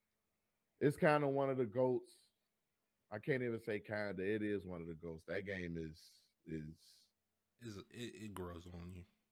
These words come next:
Speaker 1: It, it does, bro. It does. And then especially with the skins and shit, now you can kinda, like, earn 'em a little bit now instead of
Speaker 2: Yeah.
Speaker 1: paying it, paying for 'em and shit like that. So I'll give it an A
Speaker 2: A
Speaker 1: for
Speaker 2: A?
Speaker 1: sure.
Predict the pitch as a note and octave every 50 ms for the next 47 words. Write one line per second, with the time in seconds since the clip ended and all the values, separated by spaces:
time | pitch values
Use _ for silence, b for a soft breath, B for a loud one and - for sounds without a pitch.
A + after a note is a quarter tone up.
0 | _ - D3+ F3+ F#3+ F3+ G#3+ G#3+ G3 D#3+ G#3 A3+ A#3 A3+ G#3+ F3+ D#3 C3 B2 C3+
1 | D3 D#3+ D#3+ D#3+ C3+ D#3+ E3 D#3 - F3 F#3 F#3 E3+ D#3 C#3 B2+ C3+ C#3+ D#3 D#3
2 | D#3 D3 C#3+ - - E3+ E3+ F3 F3 F3+ E3 D#3 D#3+ D#3+ D#3+ C#3 C3 - - -
3 | C#3 C#3+ D3 D3 D3 C3+ C3 C#3 C3 - - C#3+ C3+ B2+ B2 C3 C3+ C#3 C#3 C#3
4 | C3+ C3 - - - C#3 C3+ C3 B2+ B2+ B2+ B2+ A#2 - - A#2 C3 C#3 C#3 C3+
5 | B2+ B2 B2+ B2+ B2+ C3 B2+ B2+ A#2 B2 C3 B2+ A#2+ B2 B2 B2 B2 B2 A#2+ A#2
6 | - B2 A#2+ A#2 A#2 - - - - C#3 B2 B2+ C3 B2+ - A#2+ B2 - - -
7 | - - _ _ _ D3+ C3+ C3 C3 B2+ B2+ - - B2+ B2+ B2 B2 A#2+ A#2+ A#2+
8 | - - C3 A#2+ A#2 A#2 A#2 A2 - - A#2+ A#2 A2 A2 - A2+ G#2+ G#2 G#2 G#2
9 | G2+ - _ _ _ _ _ _ _ _ _ _ - D#3 F#3+ G3 F3+ D3 C#3 C3
10 | A#2 A2+ G2 E2+ D#2+ F2+ F#2+ G2 F#2+ F#2+ G2 - _ _ _ F#2 - - A2+ G2+
11 | A2 B2 A#2+ A2 F2 F2+ F2+